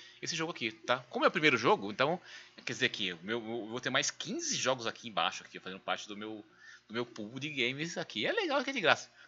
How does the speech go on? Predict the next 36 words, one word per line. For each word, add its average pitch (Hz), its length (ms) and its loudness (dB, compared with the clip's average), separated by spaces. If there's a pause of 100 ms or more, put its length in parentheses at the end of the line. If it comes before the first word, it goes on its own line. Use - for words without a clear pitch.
(120)
Pena 220 200 10
que 277 160 2
o 294 60 6
Cyberpunk 196 420 4
eu 180 80 0
tive 185 140 -6
que - 20 -14
comprar, 92 380 0
né? 139 160 -4 (100)
Mas 120 200 8
o 160 100 4
que 165 80 10
é - 20 12
legal, 107 400 12 (760)
Watch 117 320 10
Dogs 113 340 6 (200)
eu 95 80 -8
recebi 98 260 -6
de 98 100 -6
graça 95 220 6
também. 127 400 2 (240)
Então - 100 -8
posso 92 120 -10
jogar 98 100 -4
quando 113 120 -2
eu - 40 -10
quiser, 101 240 4
tá 101 80 -4
vendo, 107 140 0
ó? 80 80 -2 (360)
É 92 80 -8
só 113 140 2
instalar 98 320 6
aqui - 180 2
ou 104 40 0
iniciar. 101 520 0